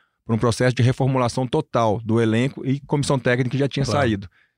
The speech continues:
Speaker 1: Então eu acabei vindo, aceitando a proposta do Corinthians e, e foi, de fato, uma, uma decisão muito acertada, em que pese no início ficar um tanto quanto temeroso, não por ser Série B,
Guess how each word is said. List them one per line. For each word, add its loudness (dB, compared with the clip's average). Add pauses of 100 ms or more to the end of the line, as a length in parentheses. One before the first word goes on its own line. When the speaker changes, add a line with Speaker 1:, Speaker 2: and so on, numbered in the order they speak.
(100)
Speaker 1:
Então -2
eu 2
acabei 2
vindo, 0
aceitando -2
a -4
proposta -2
do -2
Corinthians -2
e, -2
e -2
foi, -2
de -8
fato, -4 (340)
uma, 0
uma 0
decisão 0
muito 2
acertada, 0 (420)
em 2
que 0
pese 2
no 2
início 4
ficar 0
um 2
tanto -2
quanto 0
temeroso, 2
não 2
por -2
ser 0
Série 0
B, -2